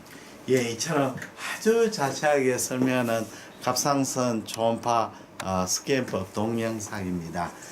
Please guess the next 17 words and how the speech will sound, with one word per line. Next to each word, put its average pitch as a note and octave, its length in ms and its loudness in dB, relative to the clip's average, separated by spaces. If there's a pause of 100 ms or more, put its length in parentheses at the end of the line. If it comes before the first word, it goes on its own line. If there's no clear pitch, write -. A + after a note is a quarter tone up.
(240)
예, G2 260 2
김일봉 B2+ 680 2
원장 B2+ 480 0
초음파 B2 560 -4 (260)
현장 B2+ 520 2 (300)
개인 A#2+ 300 4
교수 A#2+ 480 -2
디브이디에, B2+ 760 -2 (240)
아, E2+ 180 -8
들어가 G2 380 -6
있습니다. E2+ 680 -8 (400)
이 B2 540 2
디브이디 D#3+ 540 2
주문은 C3 560 -2 (280)
대구 C#3 480 2
김일봉 A#2+ 640 -4
내과 F#2+ 460 -8